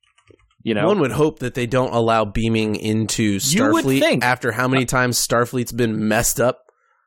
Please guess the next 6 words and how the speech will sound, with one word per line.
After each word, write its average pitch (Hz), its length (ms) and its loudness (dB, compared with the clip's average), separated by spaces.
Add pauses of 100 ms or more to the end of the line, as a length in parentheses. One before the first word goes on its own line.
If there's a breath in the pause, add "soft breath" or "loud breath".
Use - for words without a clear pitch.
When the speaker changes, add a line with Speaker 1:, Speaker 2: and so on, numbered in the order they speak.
(880)
Speaker 1:
Uh, 131 260 2 (340)
I 156 100 2
just 175 340 -2
am 143 160 2
more, 143 440 2 (340)
uh, 107 260 0